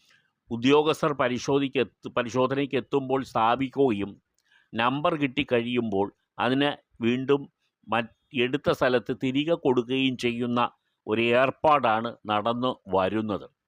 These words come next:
ഓരോ പുതിയ പുതിയ പദ്ധതികൾ വരുന്നതോടുകൂടി ജനങ്ങൾക്ക് വീട് നിർമ്മാണവും ഇനി വലിയൊരു കടങ്കഥയായി മാറും എന്ന്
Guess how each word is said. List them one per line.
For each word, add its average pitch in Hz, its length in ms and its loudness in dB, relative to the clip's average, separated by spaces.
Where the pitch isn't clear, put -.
ഓരോ 131 360 4
പുതിയ 123 300 2
പുതിയ 143 360 0
പദ്ധതികൾ 131 580 -2
വരുന്നതോടുകൂടി 123 1040 0
ജനങ്ങൾക്ക് 123 880 -2
വീട് 127 480 0
നിർമ്മാണവും 127 720 0
ഇനി 120 340 0
വലിയൊരു 123 500 0
കടങ്കഥയായി 123 920 -2
മാറും 113 440 0
എന്ന് 113 240 -4